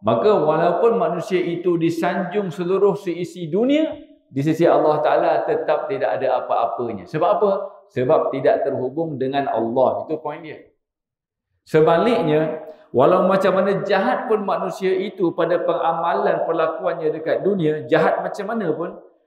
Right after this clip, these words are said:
tetapi hatinya tetap terhubung dengan Allah, mengharapkan pengampunan Allah, mengharapkan apa dia?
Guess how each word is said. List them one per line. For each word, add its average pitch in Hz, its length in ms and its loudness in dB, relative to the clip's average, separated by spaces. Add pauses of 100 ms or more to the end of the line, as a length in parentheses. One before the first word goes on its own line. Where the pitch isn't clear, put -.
(220)
tetapi 180 960 0 (200)
hatinya 214 720 -2
tetap 240 480 0
terhubung 202 560 0
dengan 180 320 -2
Allah, 165 640 0
mengharapkan 165 720 -2
pengampunan 165 720 -6
Allah, 160 480 2 (320)
mengharapkan 160 880 0
apa 165 240 -2
dia? - 320 -2